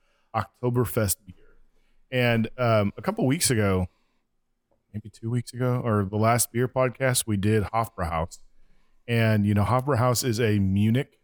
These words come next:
beer. Go ahead and start tasting it, and feel free to get into any of the food that you want. Hofbrauhaus is a German beer. Uh, they've been around for centuries, but, uh, they didn't really make an Oktoberfest until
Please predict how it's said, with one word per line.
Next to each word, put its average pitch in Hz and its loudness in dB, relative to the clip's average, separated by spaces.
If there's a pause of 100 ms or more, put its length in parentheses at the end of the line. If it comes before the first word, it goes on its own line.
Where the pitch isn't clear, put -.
(140)
beer. 95 0
Go 110 -2
ahead 110 2
and 95 2
start 95 -4
tasting 95 2
it, 98 4 (720)
and 104 0
feel 110 -4
free 107 -2
to 98 2
get 95 2
into 92 2
any 95 2
of 92 2
the 90 -2
food 104 -2
that 92 -2
you 101 -2
want. 104 2 (460)
Hofbrauhaus 131 0
is 113 -2 (100)
a 101 2 (280)
German 117 0
beer. 107 0 (140)
Uh, 98 2
they've 95 2
been 107 2
around 101 2
for 87 -6
centuries, 87 -2 (540)
but, 113 0 (120)
uh, 117 2
they 120 0
didn't 180 0
really 156 0
make 143 -2
an 143 0
Oktoberfest 123 -2
until 113 0